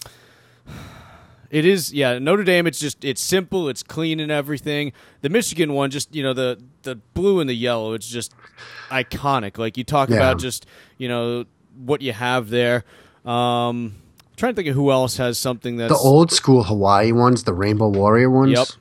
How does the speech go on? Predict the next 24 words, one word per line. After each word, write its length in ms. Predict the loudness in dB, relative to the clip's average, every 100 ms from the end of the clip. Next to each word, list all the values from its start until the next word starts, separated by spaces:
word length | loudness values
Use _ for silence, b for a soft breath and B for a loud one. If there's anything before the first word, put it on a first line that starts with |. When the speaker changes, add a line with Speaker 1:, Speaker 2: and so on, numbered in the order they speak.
| _
Speaker 1:
those 340 | -4 -2 0
Speaker 2:
I 20 | 2
Speaker 1:
are 40 |
Speaker 2:
like 100 | 2
Speaker 1:
really 320 | 2 2 4 4 2
Speaker 2:
those. 160 | 0 -2
Speaker 1:
good. 80 | -2
Speaker 2:
I 80 | -4
like 340 | 0 0 0
those. 640 | 0 2 2 0 -4 -8
Speaker 1:
Um, 600 | -6 -2 -2 0 -2 -4 -6 -10 -10
who 160 | -4 0
else 280 | 0 -2 -4
has 200 | -6 -6
some 160 | -8
pretty 280 | -10 -10 -10
cool 320 | -8 -6 -6
ones 260 | -6 -8 -12
these 240 | -12 -12
days? 320 | -10 -8 -8 -10
I'm 80 |
trying 360 | -12 -6 -4 -6
to 60 | -8
think. 560 | -10 -10 -10 -12 -18